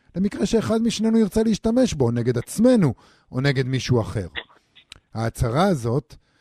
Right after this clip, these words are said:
העבירה בי רטט. אולי בסופו של דבר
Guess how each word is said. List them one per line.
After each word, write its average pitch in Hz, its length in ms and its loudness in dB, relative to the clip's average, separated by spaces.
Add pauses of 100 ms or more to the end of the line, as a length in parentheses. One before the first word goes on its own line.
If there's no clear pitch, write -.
(180)
העבירה 113 460 0
בי 123 140 2
רטט. 117 600 -6 (460)
אולי 123 260 2
בסופו 147 400 -2
של 147 120 -4
דבר 131 480 -2